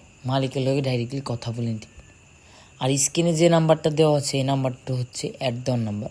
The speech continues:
যারা অ্যাড দিতে চান, বিজ্ঞাপন দিতে চান, তারা এই নাম্বারে যোগাযোগ করবেন। আর আমাদেরকে WhatsApp-এর মাধ্যমে পেয়ে যাবেন। সবাই ভালো থাকবেন, সুস্থ থাকবেন,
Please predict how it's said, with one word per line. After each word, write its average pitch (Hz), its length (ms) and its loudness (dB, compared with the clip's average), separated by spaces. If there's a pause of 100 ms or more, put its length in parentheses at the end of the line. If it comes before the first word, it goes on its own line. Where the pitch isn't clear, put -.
(160)
যারা 117 240 -4
অ্যাড 131 240 0
দিতে 147 240 0
চান, 143 240 0 (100)
বিজ্ঞাপন 143 480 0
দিতে 139 120 0
চান, 127 300 -4 (840)
তারা 131 320 0 (440)
এই 127 100 -4
নাম্বারে 123 320 0 (100)
যোগাযোগ 135 360 0
করবেন। 110 260 -10 (1500)
আর 107 280 -6
আমাদেরকে 127 400 -2
WhatsApp-এর 131 460 -2
মাধ্যমে 135 420 -2 (260)
পেয়ে 143 180 2
যাবেন। 113 280 -4 (140)
সবাই 117 280 -4
ভালো 147 220 -2
থাকবেন, 147 400 -4
সুস্থ - 280 -8
থাকবেন, 147 400 -4